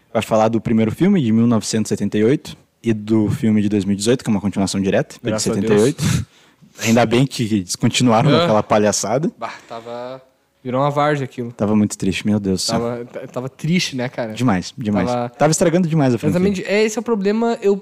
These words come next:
Speaker 2: é um dos grandes problemas de blockbuster, né?
Speaker 1: Uhum.
Speaker 2: Faz um filme, dá certo, vamos fazer outro. Pra quê, cara? Pra
Speaker 1: Deixa
Speaker 2: quê?
Speaker 1: como tava.
Speaker 2: Deixa como tá,
Speaker 1: Deixa como
Speaker 2: não
Speaker 1: tava.
Speaker 2: precisa.
Speaker 1: Avisando que vai ter spoiler.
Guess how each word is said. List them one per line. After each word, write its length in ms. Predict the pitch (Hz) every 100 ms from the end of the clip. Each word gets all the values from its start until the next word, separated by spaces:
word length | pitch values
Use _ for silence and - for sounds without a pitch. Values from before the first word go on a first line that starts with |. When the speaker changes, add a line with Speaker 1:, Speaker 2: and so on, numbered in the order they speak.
| -
Speaker 2:
é 80 | 185
um 160 | 196 202
dos 160 | 175
grandes 300 | 165 185 214
problemas 260 | 220 190 202
de 60 |
blockbuster, 680 | 190 202 196 170 185 185 160
né? 220 | 123 135 - -
Speaker 1:
Uhum. 140 | 123
Speaker 2:
Faz 140 | 107 185
um 40 |
filme, 260 | 175 202 208
dá 100 | 180
certo, 340 | - 185 175
vamos 180 | 160 185
fazer 200 | 190 170
outro. 320 | 170 165 135 - _ -
Pra 140 | -
quê, 460 | - - 226 240 240
cara? 480 | 233 - 131 110 135
Pra 100 | -
Speaker 1:
Deixa 200 | - 165
Speaker 2:
quê? 40 |
Speaker 1:
como 200 | - 139
tava. 260 | 110 92 85 -
Speaker 2:
Deixa 320 | 180 247 240 -
como 180 | 208
tá, 160 | 202 196
Speaker 1:
Deixa 140 | 214 214
como 100 | 202
Speaker 2:
não 80 | 180
Speaker 1:
tava. 80 | 185
Speaker 2:
precisa. 880 | 180 - 208 226 226 202 147 131 123 _ _ -
Speaker 1:
Avisando 320 | 135 127 139
que 60 | 139
vai 100 | 127
ter 100 | 135
spoiler. 500 | 120 - 123 165